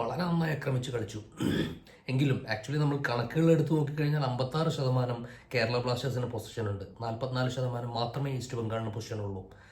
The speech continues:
അതുപോലെ ഷോട്ടുകളുടെ എണ്ണം നോക്കിക്കഴിഞ്ഞാൽ, ആ, അത് ഈസ്റ്റ് ബംഗാളാണ് കൂടുതൽ. ആ, പതിമൂന്ന് ഷോട്ടുകൾ എടുത്തിട്ടുണ്ട്,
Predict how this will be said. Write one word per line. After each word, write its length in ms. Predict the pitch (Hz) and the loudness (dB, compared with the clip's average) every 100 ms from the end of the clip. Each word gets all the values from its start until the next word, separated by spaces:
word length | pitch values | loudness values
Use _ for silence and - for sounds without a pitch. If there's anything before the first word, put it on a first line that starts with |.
| - 123 | -10 -6
അതുപോലെ 300 | 120 131 127 | 0 2 2
ഷോട്ടുകളുടെ 540 | 127 127 151 156 147 | 2 2 4 4 4
എണ്ണം 160 | 139 139 | 0 0
നോക്കിക്കഴിഞ്ഞാൽ, 580 | 123 127 131 120 120 131 - - - - - 117 | -2 -2 -2 -4 -4 -6 -8 -18 -20 -20 -2 2
ആ, 20 | 110 113 | 2 2
അത് 120 | 127 165 143 | 0 0 0
ഈസ്റ്റ് 200 | - 131 | -2 0
ബംഗാളാണ് 440 | 135 135 127 120 120 | 2 4 2 0 -2
കൂടുതൽ. 340 | 117 110 170 - 143 | -4 -2 -4 -4 -2
ആ, 40 | 117 - | -2 0
പതിമൂന്ന് 560 | 117 120 156 165 147 - | -2 2 4 4 2 -4
ഷോട്ടുകൾ 320 | 117 107 117 120 | -6 -2 0 0
എടുത്തിട്ടുണ്ട്, 420 | 110 113 110 110 | 0 -2 -4 -4